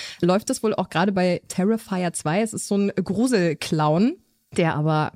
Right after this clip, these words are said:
weiß ich nicht, nicht so richtig gruselig aussieht, finde ich.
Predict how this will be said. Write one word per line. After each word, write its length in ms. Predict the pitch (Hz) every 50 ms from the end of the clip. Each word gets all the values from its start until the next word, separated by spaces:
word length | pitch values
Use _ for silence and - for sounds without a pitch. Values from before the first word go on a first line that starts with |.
| -
weiß 140 | - 151 147
ich 80 | 139 -
nicht, 300 | 71 - - - - - _ - - - _ _ _ _ _ _ _ -
nicht 140 | 180 165 -
so 60 | 139
richtig 260 | 120 127 - - - -
gruselig 400 | - - 135 123 - - 151 -
aussieht, 340 | - - - 156 - - _ _
finde 300 | - - - 143 147 175
ich. 80 | 202 -